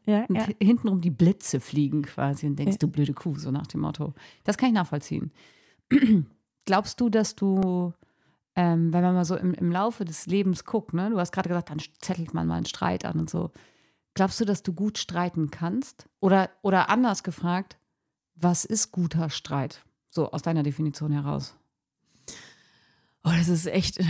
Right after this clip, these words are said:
Speaker 1: wie immer eine gute Frage, Silki. Ich gebe die gleich wieder an dich zurück. Hab ich
Speaker 2: Na
Speaker 1: gerade
Speaker 2: toll.
Speaker 1: überlegt.
Speaker 2: <laughs>
Speaker 1: Also, ob ich gut streiten kann?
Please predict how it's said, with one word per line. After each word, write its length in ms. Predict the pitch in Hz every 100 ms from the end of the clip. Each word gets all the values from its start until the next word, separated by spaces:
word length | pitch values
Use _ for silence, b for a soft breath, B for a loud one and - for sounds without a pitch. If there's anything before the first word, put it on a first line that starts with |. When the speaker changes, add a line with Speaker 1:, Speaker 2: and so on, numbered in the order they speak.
| -
Speaker 1:
wie 80 | 190
immer 200 | 196 202
eine 180 | 185 175
gute 260 | 202 190
Frage, 440 | 156 175 175 180 160
Silki. 440 | 160 160 185 190
Ich 120 | 185
gebe 140 | - 160
die 80 | 160
gleich 180 | 151
wieder 160 | 147 -
an 100 | 143
dich 200 | 147 127
zurück. 340 | - 156 160 - - -
Hab 80 | 160
ich 60 | 170
Speaker 2:
Na 40 |
Speaker 1:
gerade 280 | 180 175 160
Speaker 2:
toll. 100 | 160
Speaker 1:
überlegt. 320 | 160 165 214 262
Speaker 2:
<laughs> 60 | 254 247 214 B 208 B B B B B B -
Speaker 1:
Also, 380 | 190 170 185 190
ob 140 | 190
ich 200 | - 220
gut 200 | - 214
streiten 440 | - 170 160 202 208
kann? 540 | - 202 202 208 202